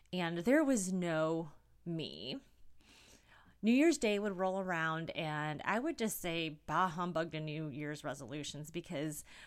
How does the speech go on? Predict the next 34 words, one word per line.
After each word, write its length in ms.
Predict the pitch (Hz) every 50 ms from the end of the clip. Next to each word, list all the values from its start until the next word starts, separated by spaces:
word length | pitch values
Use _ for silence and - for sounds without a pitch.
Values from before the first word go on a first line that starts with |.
| - -
what 120 | 190 -
was 140 | 277 311 311
the 80 | 294 339
point? 480 | - - - - 202 170 127 110 - -
Like, 180 | - 160 147 - -
at 100 | 160 -
the 80 | - 247
time, 680 | 240 - - 175 175 165 165 165 170 180 185 202 220 - - - - - - - - - - - -
um, 420 | 175 170 170 160 160 160 160 - - -
I 80 | 220
just 200 | 220 285 302 -
felt 200 | - 226 208 -
like 160 | 214 220 214
all 140 | - 147 175
I 100 | 202 220
was 180 | 220 208 190 185
ever 220 | 175 151 170 185
gonna 240 | 170 - 170 170 170
be 340 | 160 151 156 156 151 156 156
was 380 | - - 151 143 147 - -
Christian's 500 | - - - 185 - - 175 175 165 -
mom 340 | 156 160 156 151 147 147 147
and 140 | - - 143
a 40 | 123
wife. 540 | 92 95 - 69 80 - - - - - - - - - - - - - - - - - _ _ _ _ _ _ _ _ -
I 60 | 214
mean, 80 | 240 214
have 160 | 208 226 220
you 80 | 240 269
ever 180 | 285 370 392
felt 320 | 330 - - 202 175 - -
like 200 | 185 185 - -
that? 180 | 202 190 -
Like, 220 | 208 202 190 -